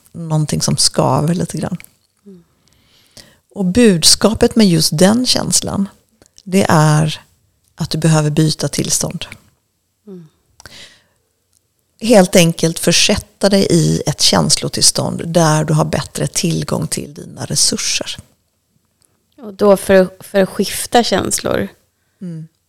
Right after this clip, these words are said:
Speaker 2: eller från en till en annan,
Speaker 1: Mm.
Speaker 2: vad, vad gör man?
Speaker 1: Jag brukar ju prata om det här med att ändra känslotillstånd.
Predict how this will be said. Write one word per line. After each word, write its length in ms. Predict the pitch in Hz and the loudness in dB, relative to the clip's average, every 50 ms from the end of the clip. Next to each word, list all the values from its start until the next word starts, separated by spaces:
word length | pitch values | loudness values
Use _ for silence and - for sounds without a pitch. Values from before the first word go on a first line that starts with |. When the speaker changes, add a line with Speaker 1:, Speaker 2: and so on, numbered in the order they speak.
| _ _ _ _ _ | _ _ _ _ _
Speaker 2:
eller 260 | - 185 180 175 175 - - | -6 -4 -2 -2 -4 -4 -8
från 340 | - - 180 180 180 170 - | 0 2 2 2 2 2 0
en 300 | 185 175 175 170 170 170 | 0 0 0 0 -2 -4
till 180 | - - - 175 | -6 -6 -2 0
en 100 | 170 175 | 0 0
annan, 500 | 170 170 170 170 175 170 180 - - - | 0 0 0 0 0 0 -2 -4 -6 -8
Speaker 1:
Mm. 260 | 202 185 175 165 165 165 _ _ _ _ _ _ _ _ | -10 -12 -12 -14 -16 -18 _ _ _ _ _ _ _ _
Speaker 2:
vad, 340 | - 180 196 196 185 180 - | -18 -4 0 0 0 0 0
vad 180 | - 180 180 | 0 -2 0
gör 220 | 175 180 185 208 208 | 0 0 0 0 -2
man? 240 | 196 - - - - - _ _ _ _ _ _ _ _ _ - - - - - - - - - - - - - _ _ _ _ _ _ _ _ _ | -4 -6 -8 -12 -14 -16 _ _ _ _ _ _ _ _ _ -18 -16 -16 -16 -18 -18 -18 -18 -20 -20 -20 -20 -20 _ _ _ _ _ _ _ _ _
Speaker 1:
Jag 180 | - 220 247 240 | 4 6 8 8
brukar 200 | 254 262 - 269 | 8 6 6 4
ju 40 | 262 | 4
prata 280 | - 240 196 - 180 | 4 4 4 4 2
om 120 | 170 160 165 | 0 2 0
det 60 | 165 | 0
här 200 | 156 160 156 156 | 2 2 2 2
med 220 | 156 156 160 156 | 2 2 2 0
att 160 | 160 - - - | 0 -2 -6 -4
ändra 460 | - 214 202 185 180 175 175 185 214 214 | 0 2 4 4 4 2 2 2 2 2
känslotillstånd. 880 | - 240 208 185 - - 151 - - - - - 127 - 185 196 - | 2 2 2 2 0 -2 -4 -2 0 0 0 0 0 0 0 0 -2